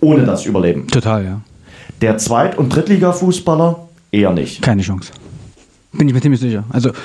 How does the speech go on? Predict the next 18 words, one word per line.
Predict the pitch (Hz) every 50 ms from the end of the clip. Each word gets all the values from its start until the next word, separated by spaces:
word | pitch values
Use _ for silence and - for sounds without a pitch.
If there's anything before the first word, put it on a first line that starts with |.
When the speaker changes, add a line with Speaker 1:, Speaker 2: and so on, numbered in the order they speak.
| - - - - - -
Speaker 2:
es | - -
gibt | 170 - -
bestimmt | - 143 - 185 180
einen | 160 143
oder | 127 151
anderen | 156 156 151 147 143 131
Fußballspieler, | 151 151 156 123 156 147 139
der | 123 127 131
das | 131 120
wirklich | 131 139 135 139 127 135
sehr, | 143 131
sehr | 127 120
gut | - 160 165 -
macht | 156 147 143 131 - 135
und | 123
der | 113 120 117 120 120 117 - - -
vielleicht | - - 135 127 135 131 - 139
auch | 131 123 -